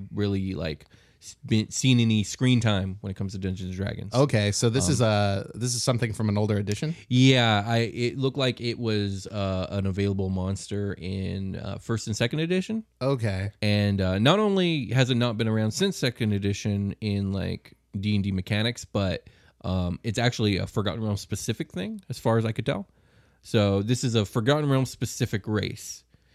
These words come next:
Speaker 1: And on top of it, it's a very, like, esoteric and, like, unknown exotic race that wouldn't be in any given player's handbook or anything like
Speaker 2: Yeah,
Speaker 1: that.
Speaker 2: I,
Speaker 1: Yeah.
Speaker 2: like, I get, like, a, um,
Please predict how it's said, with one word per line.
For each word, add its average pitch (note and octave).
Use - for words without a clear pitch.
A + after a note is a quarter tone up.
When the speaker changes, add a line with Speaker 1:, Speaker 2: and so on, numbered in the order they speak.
Speaker 1:
And B2
on B2+
top D3
of E3
it, D3
it's A2+
a A2
very, A#2
like, G#2
esoteric G#2
and, F#2
like, F2+
unknown A2+
exotic G2+
race G2
that G#2
wouldn't A2+
be G2+
in G2
any F#2
given F#2+
player's G2
handbook F#2
or C3+
anything C3+
like B2+
Speaker 2:
Yeah, G#2+
Speaker 1:
that. -
Speaker 2:
I, A2+
Speaker 1:
Yeah. C3
Speaker 2:
like, D#3+
I E3+
get, F3
like, E3
a, A#2+
um, G#2